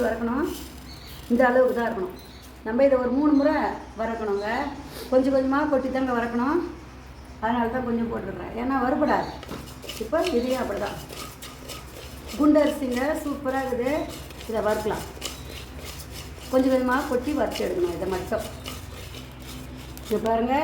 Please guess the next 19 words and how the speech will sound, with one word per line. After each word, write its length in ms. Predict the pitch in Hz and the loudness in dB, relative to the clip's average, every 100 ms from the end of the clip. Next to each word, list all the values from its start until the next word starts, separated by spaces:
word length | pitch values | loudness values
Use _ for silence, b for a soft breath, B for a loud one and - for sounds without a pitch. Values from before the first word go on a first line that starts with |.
| 330 - - - 226 | 0 -6 -14 -2 0
அரிசி 240 | 247 - 277 | 0 0 0
போட்டது 360 | 262 262 233 240 | 0 0 2 2
எப்படி 180 | 233 247 | 4 2
இருக்குது 280 | 226 214 214 | 2 -2 -4
பாருங்க. 260 | 214 214 240 320 330 - - - | -4 -4 -4 -6 -8 -14 -14 -10
இப்போ 200 | 240 277 311 349 349 - - - - - - - | -6 -2 0 0 -4 -8 -14 -16 -14 -14 -14 -4
படபடன்னு 540 | 233 240 226 240 277 | 0 2 2 2 2
பொரியுது 320 | 269 269 285 202 | 4 4 4 0
பாருங்க. 260 | 202 185 170 - - - - - - - - - - - - - - - - - | -2 -2 -4 -6 -12 -14 -16 -16 -16 -14 -14 -14 -14 -10 -10 -8 -10 -10 -12 -4
இது 160 | - 339 | 0 2
செவந்தா 340 | 302 277 285 285 285 | 2 4 6 6 4
போதும், 380 | 269 254 370 403 | 2 6 6 6
பொரி 200 | 294 262 254 | 6 4 4
பொரியா 280 | 254 269 294 254 | 2 4 2 4
வரும். 280 | 254 320 415 - - - - - - - - - - | 4 6 6 2 -6 -14 -18 -18 -18 -18 -18 -18 -4
இந்த 120 | 226 240 | 0 2
நேரத்துல 320 | 233 262 277 254 | 2 0 2 2
எடுத்துக்கினா 360 | 214 233 240 320 | 2 2 2 2
போதும். 240 | 175 - | -2 -4